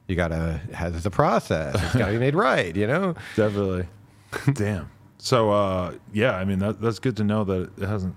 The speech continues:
Speaker 2: slowed up too much. I wonder what the impulse is for people to, like,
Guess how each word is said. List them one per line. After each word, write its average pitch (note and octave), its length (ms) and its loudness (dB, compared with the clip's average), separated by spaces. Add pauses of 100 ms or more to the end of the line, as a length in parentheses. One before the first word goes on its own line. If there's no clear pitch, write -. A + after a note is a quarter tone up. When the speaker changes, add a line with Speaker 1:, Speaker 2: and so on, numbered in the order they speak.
(140)
Speaker 2:
slowed A2 360 0
up G2 180 0
too - 180 0
much. G2+ 200 2
I G#2+ 40 6
wonder D3+ 240 6
what C#3 240 6
the A2+ 100 2
impulse A2 580 0
is G2+ 340 2
for G2+ 140 0
people G2 340 0
to, G#2+ 140 0
like, E2+ 200 0